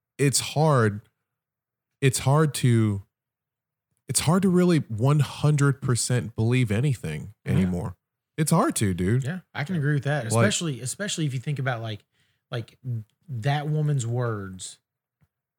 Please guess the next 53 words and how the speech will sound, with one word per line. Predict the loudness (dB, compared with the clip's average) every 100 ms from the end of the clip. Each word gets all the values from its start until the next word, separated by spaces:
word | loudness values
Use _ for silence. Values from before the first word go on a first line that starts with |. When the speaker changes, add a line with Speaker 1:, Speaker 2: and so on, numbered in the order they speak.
| -10
Speaker 2:
took | -2 -2 -2
this | -4 -2
man's | -4 -4 -4 -6
life. | -8 -8 -8 -10 -14 -4
Speaker 1:
Yeah. | 2 2 2
Speaker 2:
And, | -2 -4
and, | -4 2
Speaker 1:
And | 4
I'm | 4
Speaker 2:
and | 4
Speaker 1:
sure | 4 4
they | 2
were | 2
powerful, | 2 2 2 0
man. | -2 -2 -4 -8 _ _ -4
Speaker 2:
Yeah. | 0 4
Speaker 1:
I'm | 4
sure | 4 4
they | 4
were | 4
convincing. | 4 2 2 4 4 4 -2 -4 -6
Speaker 2:
And, | -4 -2
and, | -4 -6
and | -2 -2
that's | -2 -4
the | -4
worst | -4 -6 -8
part | -8
is | -6
that, | -6
like, | -8 -10
you | -6 -4
have | -4 -4
to |
believe | -4 -2 -2 -2
this | -4 -6
lie | -8 -8 -10
so | -10 -8 -6
much | -6 -8 -12 -18 -16 -6
Speaker 1:
Mm-hmm. | -2 -2 -2
Speaker 2:
and | 0
you | 0
have | 0
to | -4 -6
own | -2 -2
it | -6
so | -6 -4
much | -4 -8
that | -12 -6
you're | -2
willing | 0 0 -2
to |
take | -4 -4 -6 -8